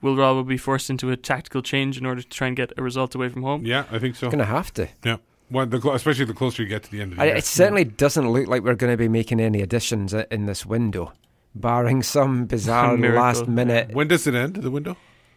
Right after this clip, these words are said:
Speaker 3: Ninth or tenth.
Speaker 2: Oh. So similar to the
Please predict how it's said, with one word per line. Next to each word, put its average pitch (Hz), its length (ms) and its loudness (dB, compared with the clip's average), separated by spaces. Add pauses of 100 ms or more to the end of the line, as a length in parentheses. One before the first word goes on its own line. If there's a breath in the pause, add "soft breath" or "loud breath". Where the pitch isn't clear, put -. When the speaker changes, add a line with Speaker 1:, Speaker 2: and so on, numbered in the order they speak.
(440 soft breath)
Speaker 3:
Ninth 131 400 0
or 120 60 -4
tenth. - 760 -8
Speaker 2:
Oh. 101 220 -12 (600)
So 139 100 -4
similar 117 420 0
to 110 100 -6
the 104 80 -8